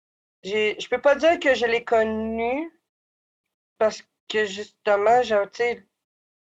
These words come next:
il m'a donné avant ma naissance, puis avec une raison, parce que sinon j'allais crever.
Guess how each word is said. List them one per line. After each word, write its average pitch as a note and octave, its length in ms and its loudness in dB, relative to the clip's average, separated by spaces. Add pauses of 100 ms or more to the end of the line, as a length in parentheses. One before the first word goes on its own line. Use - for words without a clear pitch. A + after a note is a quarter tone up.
(140)
il A3 120 0
m'a A3+ 140 4
donné A3+ 280 4
avant A3+ 400 4
ma A#3 140 4
naissance, C4 1080 -2 (800)
puis A3 220 -8
avec F#3+ 280 -2
une F#3 300 2
raison, F3 460 0
parce F3+ 260 -4
que E3 140 -6
sinon E3+ 320 -2
j'allais D#3+ 220 -2
crever. D#3+ 440 -8